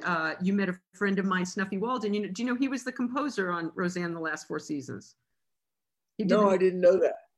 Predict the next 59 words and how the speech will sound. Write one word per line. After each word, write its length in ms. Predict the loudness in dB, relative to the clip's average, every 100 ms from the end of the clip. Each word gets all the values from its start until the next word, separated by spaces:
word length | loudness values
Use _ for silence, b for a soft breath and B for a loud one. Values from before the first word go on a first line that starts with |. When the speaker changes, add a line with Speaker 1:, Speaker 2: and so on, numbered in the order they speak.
| _
Speaker 1:
Yeah, 160 | 2 2
Speaker 2:
I 40 |
Speaker 1:
I 40 | 2
Speaker 2:
didn't 220 | 0 -2
know 240 | 0 2
that. 180 | 0 -2 -8 _ -8
Speaker 1:
I 80 | -8 -6
figured 260 | -6 -6
you 60 | -6
didn't. 340 | -6 -6 -6 -10
I 80 | -8
thought 200 | -4 -2
I 80 | -2
would 240 | -2 -6
share 440 | -10 -12 -6 -2 2
Speaker 2:
I 40 |
wonder, 140 | 2 2
Speaker 1:
that. 60 |
Speaker 2:
I 60 | 2 4
wonder, 260 | 6 6 6
I 60 |
wonder 220 | 4 4
if 60 | 2
he 120 | 2
did 180 | 4 4
the 80 | 2
music 420 | 4 4 4 0
for, 100 | 0
they 140 | 2
had 140 | 2 2
a 80 | 2
dance, 460 | 0 0 -2 -4
a 100 | -6
dance 340 | -2 -2 -2 -6
sequence. 300 | -6 -6 -4
She 120 | -2
was 140 | -2
having 280 | -2 -2 -2
a 40 |
baby 440 | 0 0 0 0 -2
and 120 | -4
she 140 | -6
was 140 | -6 -4
hallucinating. 600 | -2 -2 -2 -4 -4 -6
So 160 | -8
they, 240 | -2 -2 -4 _ _ _ _ _ _ _ _ _ _ -8
it 60 | -2
was 160 | 2
like 140 | 4 2
an 100 | 2
idea 440 | 2 2 4 4
that 140 | 2 0
turned 240 | -2 0
into, 240 | -4 -2 0
like, 180 | 0 -2
they 80 |
brought 240 | -2 0 0
in, 60 |
like, 180 | -2 -6